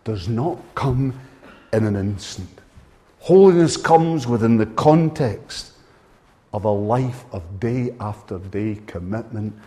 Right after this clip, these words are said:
and seeking after the Lord. The final thing I want you to notice about Isaiah and his experience of God's holiness is that as a result of, of this, he committed his life to the service of God.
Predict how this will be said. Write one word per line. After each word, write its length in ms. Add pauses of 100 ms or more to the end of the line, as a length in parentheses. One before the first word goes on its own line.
(320)
and 180
seeking 640
after 360
the 120
Lord. 400 (440)
The 60
final 360
thing 180
I 60
want 220
you 80
to 120
notice 460
about 220
Isaiah 640 (520)
and 100
his 160
experience 760
of 140
God's 240
holiness 840 (920)
is 160
that 120
as 120
a 80
result 580
of, 120
of 340
this, 480 (360)
he 120
committed 640
his 180
life 420 (720)
to 100
the 100
service 720
of 160
God. 320